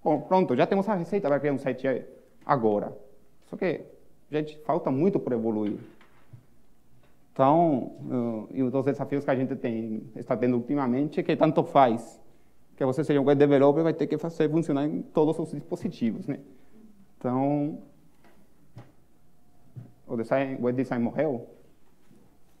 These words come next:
as soluções genéricas morreram.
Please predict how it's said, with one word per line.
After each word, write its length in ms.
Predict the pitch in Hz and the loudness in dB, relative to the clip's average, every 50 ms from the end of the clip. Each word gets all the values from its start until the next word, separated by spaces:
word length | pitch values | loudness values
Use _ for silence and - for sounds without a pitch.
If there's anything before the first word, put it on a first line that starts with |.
| - - - - - - - - 147 - - - - - - - - - - - - - - - - - | -20 -20 -20 -20 -20 -20 -20 -20 -20 -20 -20 -20 -20 -20 -20 -20 -20 -20 -20 -20 -20 -20 -20 -20 -16 -12
as 120 | - 120 | -12 -4
soluções 560 | - 139 127 123 120 127 147 170 180 151 - | 0 2 4 4 4 4 4 4 2 2 0
genéricas 640 | - 120 117 135 131 131 143 143 120 107 - 127 113 | 0 0 0 2 4 4 4 2 2 0 0 0 2
morreram. 400 | 123 117 110 104 101 92 107 | 2 2 2 2 0 0 -2